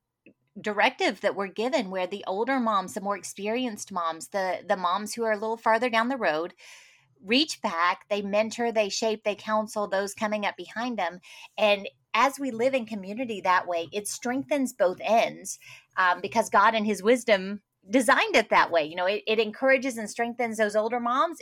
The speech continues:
It encourages and strengthens the younger, and then it equips them to do the same for those coming behind them.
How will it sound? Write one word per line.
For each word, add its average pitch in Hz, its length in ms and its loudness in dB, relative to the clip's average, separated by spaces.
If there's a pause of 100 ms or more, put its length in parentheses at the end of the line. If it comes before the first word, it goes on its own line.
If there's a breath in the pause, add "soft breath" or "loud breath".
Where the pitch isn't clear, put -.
It 190 160 -4
encourages 226 480 -6
and 208 100 -6
strengthens 220 460 -8
the 226 80 -8
younger, 214 260 0
and 320 140 2
then 269 100 0
it 226 100 0
equips 269 440 0
them 262 240 2
to 269 100 -6
do 240 160 -4
the 226 100 -2
same 233 420 -2 (300 loud breath)
for 247 80 0
those 233 240 4
coming 247 300 0
behind 262 400 -2
them. 160 160 0